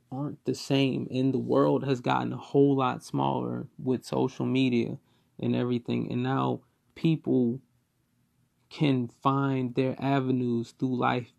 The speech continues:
better. They can find out, like, "Hey, I don't wanna do this. I wanna do this." So they do it.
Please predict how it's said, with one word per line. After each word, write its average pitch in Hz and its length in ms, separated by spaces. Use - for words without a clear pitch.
better. 123 300
They 139 120
can 131 220
find 127 400
out, 123 220
like, 117 240
"Hey, - 320
I 139 120
don't 151 260
wanna 143 260
do 120 240
this. 120 400
I 120 80
wanna 127 320
do 127 200
this." 139 480
So 135 240
they 135 160
do 147 300
it. - 120